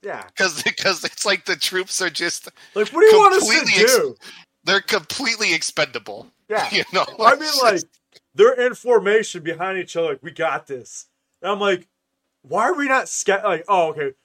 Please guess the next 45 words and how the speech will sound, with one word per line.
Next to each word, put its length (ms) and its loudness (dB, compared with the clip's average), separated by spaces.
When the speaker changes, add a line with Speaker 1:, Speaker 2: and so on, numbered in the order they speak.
Speaker 1:
Why 140 0
are 100 6
we 100 -8
not 320 -2
scattered 520 -2
out? 300 -8
Like, 220 -6
you 60 -8
know, 120 -2
spread 580 2
apart, 500 -2
you 40 -18
know, 200 -10
no, 300 2
formation. 720 -4
So 180 -16
when 60 -10
that 160 0
heat 260 -6
ray 420 -4
wave 320 -4
comes, 240 -10
bro, 240 -4
we 120 -12
go 120 -4
down 240 -8
together." 440 -12
And 260 -10
<laughs> 60 -16
I, 80 -10
I 100 -4
felt 260 -6
so 300 -4
bad 320 -4
for 160 -10
that 80 -14
stunt 360 -12
man. 280 -20
The 80 -10
guy 100 0
that's 120 -4
on 120 -6
fire, 440 -6
just 220 -16
like, 180 -14